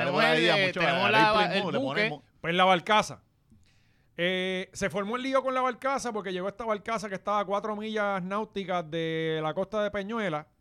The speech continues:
Speaker 3: y que quería desembarcar y no puede porque no es de bandera americana y, pues,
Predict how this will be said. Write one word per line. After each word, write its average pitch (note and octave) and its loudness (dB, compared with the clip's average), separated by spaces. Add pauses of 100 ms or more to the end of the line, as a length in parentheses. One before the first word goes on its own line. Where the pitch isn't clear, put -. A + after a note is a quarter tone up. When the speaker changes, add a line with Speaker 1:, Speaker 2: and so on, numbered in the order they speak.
(280)
Speaker 3:
y D3+ -4
que D#3 -4
quería D3 0
desembarcar G3+ -4
y F3+ -6
no F3 -2
puede A3 -2
porque C#3 -4
no D3 -4
es D#3 -10
de F3+ -2
bandera F#3 -4
americana F#3+ -4 (100)
y, B2 -6
pues, B2 -6